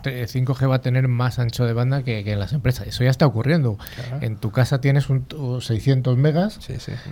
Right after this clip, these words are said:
Speaker 1: y, y en el trabajo pues tienes lo que tienes. O sea, que, que
Speaker 2: Pe-
Speaker 1: bueno, que eso ya está ocurriendo. De hecho, lo que antiguamente en las empresas sí que había una conexión de internet de alta calidad, pues ahora en los hogares tenemos más, más capacidad.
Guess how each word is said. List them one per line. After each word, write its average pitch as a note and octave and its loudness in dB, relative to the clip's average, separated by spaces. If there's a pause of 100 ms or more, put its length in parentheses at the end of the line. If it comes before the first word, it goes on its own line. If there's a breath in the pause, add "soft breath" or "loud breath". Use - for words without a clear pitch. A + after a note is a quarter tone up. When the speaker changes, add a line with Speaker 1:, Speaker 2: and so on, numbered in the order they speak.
Speaker 1:
y, B2 0
y A#2 -2
en G#2+ -4
el G#2 -6
trabajo G#2 -2
pues A2 -4
tienes A#2+ 2
lo A#2+ 0
que G#2+ -4
tienes. A#2 -2
O G#2+ -6
sea, G#2 -6
que, G2 -6
que G#2 -6
Speaker 2:
Pe- - -
Speaker 1:
bueno, G2+ -2
que G#2+ -2
eso C3 4
ya C#3 6
está B2+ 4
ocurriendo. A2 2 (380 loud breath)
De A#2+ -2
hecho, B2+ 0 (400 loud breath)
lo A#2 -2
que A2+ -4
antiguamente B2 0
en B2+ 2
las B2+ 0
empresas B2+ 0
sí B2 -4
que C3 0
había B2 2 (340 loud breath)
una B2+ 2
conexión B2+ 0
de C3 0
internet B2+ 0
de A2+ -4
alta B2 -2
calidad, C#3 0 (300)
pues - -8
ahora A2 -4
en A#2+ -2
los A#2+ -2
hogares B2+ -2
tenemos B2 -2
más, C#3+ -4
más A#2 -4
capacidad. B2 -4